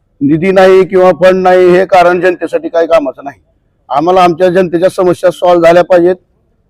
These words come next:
आणि कुठल्याही कामाचे वर्क ऑर्डर, टेंडर, काही, काही प्रोसेस चालू नाही, म्हणजे कुठलं कामही प्रगतीपथावर नाही.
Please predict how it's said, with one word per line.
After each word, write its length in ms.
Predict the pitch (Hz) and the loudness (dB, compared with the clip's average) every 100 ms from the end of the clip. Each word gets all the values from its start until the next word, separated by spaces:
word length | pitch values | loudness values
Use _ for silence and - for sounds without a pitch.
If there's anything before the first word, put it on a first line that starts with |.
| - | -8
आणि 120 | 156 | -6
कुठल्याही 400 | - 165 185 202 | -6 -4 0 0
कामाचे 520 | 202 196 185 147 185 156 135 | 2 0 0 0 -2 -2 -2
वर्क 300 | 160 165 165 | -2 0 0
ऑर्डर, 240 | 165 175 170 | 2 2 2
टेंडर, 360 | 175 165 170 170 | 0 2 2 2
काही, 340 | - 160 180 | 0 2 2
काही 240 | 160 160 185 | 2 0 0
प्रोसेस 340 | 185 170 165 | -2 -6 -6
चालू 240 | - 156 156 | -2 0 -2
नाही, 180 | 143 107 _ _ _ _ 143 | -4 -10 _ _ _ _ -6
म्हणजे 140 | 165 | -4
कुठलं 280 | 175 180 190 | -4 -4 -2
कामही 340 | 185 196 214 | 0 2 2
प्रगतीपथावर 640 | 220 226 208 185 196 196 170 | 2 2 0 0 0 0 0
नाही. 200 | 165 | -2